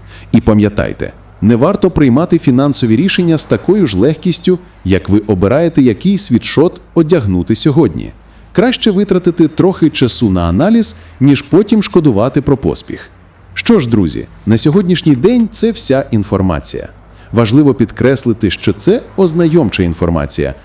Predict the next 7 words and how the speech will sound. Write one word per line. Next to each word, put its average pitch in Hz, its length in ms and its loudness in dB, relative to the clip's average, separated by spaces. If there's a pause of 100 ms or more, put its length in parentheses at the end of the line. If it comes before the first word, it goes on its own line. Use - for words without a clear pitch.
(160)
а 101 160 2
не 113 360 0
інвестиційна 127 760 0
порада. 107 500 -2 (400)
Я 110 220 2
не 98 120 2
можу 143 380 2